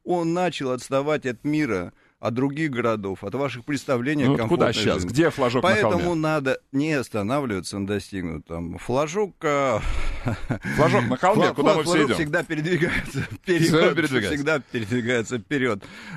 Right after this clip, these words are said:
Speaker 1: А, а, если мы что-то сделали, то это не идеально. Мы понимаем, что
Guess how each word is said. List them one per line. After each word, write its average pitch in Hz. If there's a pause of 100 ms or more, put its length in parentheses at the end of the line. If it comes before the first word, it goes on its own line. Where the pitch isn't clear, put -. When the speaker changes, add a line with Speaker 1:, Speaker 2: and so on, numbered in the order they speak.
Speaker 1:
А, 117
а, 76 (340)
если 143
мы 160
что-то 151
сделали, 135
то 135
это 135
не 135
идеально. 123
Мы 113
понимаем, 135
что -